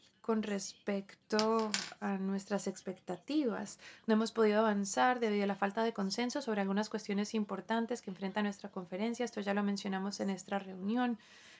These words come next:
Eh, por ejemplo, está la cuestión de los estados observadores. Sin embargo, podremos volver a plantear este tema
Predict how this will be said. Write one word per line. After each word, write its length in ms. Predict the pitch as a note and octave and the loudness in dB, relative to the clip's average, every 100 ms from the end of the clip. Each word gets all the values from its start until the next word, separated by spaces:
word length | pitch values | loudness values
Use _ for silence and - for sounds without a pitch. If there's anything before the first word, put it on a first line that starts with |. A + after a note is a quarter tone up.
| - | -4
Eh, 140 | G3+ | -4
por 180 | G3 G3+ | 0 0
ejemplo, 380 | F#3+ G3 G3+ A3+ | 0 0 0 0
está 180 | G#3+ G#3 | 0 0
la 160 | G#3+ | 0
cuestión 380 | G#3 F#3+ A3 A3+ | -2 -6 -2 0
de 80 | G#3+ | 2
los 180 | G3 G3 | 0 -2
estados 460 | F#3+ F#3+ G3 G#3+ | -6 -4 -2 -2
observadores. 960 | G#3+ - F#3 F3+ F#3+ B3+ A3 G#3+ - - - - - | -4 -6 -10 -8 0 0 0 -6 -14 -18 -20 -20 -14
Sin 180 | - C#4 | -4 -2
embargo, 560 | C4 A3+ A3 A3+ C4+ | 0 2 2 2 -2
podremos 580 | C4+ G#3+ G3+ G3+ G#3+ A3+ | 0 -2 2 2 2 0
volver 320 | A3 G#3 G#3 | 0 0 0
a 140 | A#3 C4+ | -2 -4
plantear 580 | G#3 F3+ F3 G3 C#4+ C#4+ | -8 -10 -6 2 2 2
este 320 | G#3+ - G#3+ | -4 -4 -6
tema 500 | - G#3 G3 A#3 | 0 0 2 2